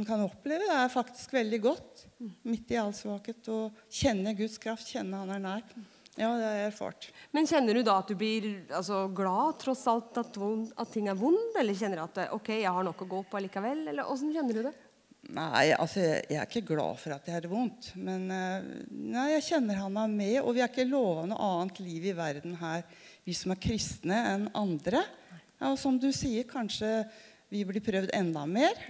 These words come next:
Speaker 1: men vi har inn å gå til, så det har jeg liksom sett veldig tydelig, at, eh, takk og lov, jeg har Jesus å gå til.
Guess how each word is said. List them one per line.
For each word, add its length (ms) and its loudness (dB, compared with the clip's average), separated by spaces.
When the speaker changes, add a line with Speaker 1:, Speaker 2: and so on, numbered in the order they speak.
Speaker 1:
men 140 4
vi 80 4
har 300 0
inn 160 -2
å 80 -4
gå 200 0
til, 100 -10
så 180 0
det 160 2
har 100 0
jeg 160 2
liksom 260 -2
sett 320 -8
veldig 260 -2
tydelig, 440 -4
at, 140 -10
eh, 100 0
takk 280 0
og 80 6
lov, 200 6
jeg 100 4
har 140 6
Jesus 400 2
å 60 -2
gå 280 0
til. 180 4